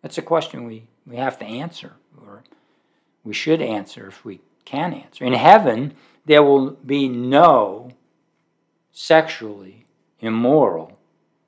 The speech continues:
person, no dirty jokes in heaven, no slurs, no,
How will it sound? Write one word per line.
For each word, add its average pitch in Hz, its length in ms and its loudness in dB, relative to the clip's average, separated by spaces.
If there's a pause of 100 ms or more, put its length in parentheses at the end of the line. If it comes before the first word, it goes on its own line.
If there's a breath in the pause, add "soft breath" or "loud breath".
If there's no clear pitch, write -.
(100)
person, 113 460 -2
no 160 160 2
dirty 160 340 4
jokes 113 340 -6
in 95 80 -20
heaven, - 200 -20 (960)
no 127 160 0
slurs, 127 760 0
no, 107 280 -10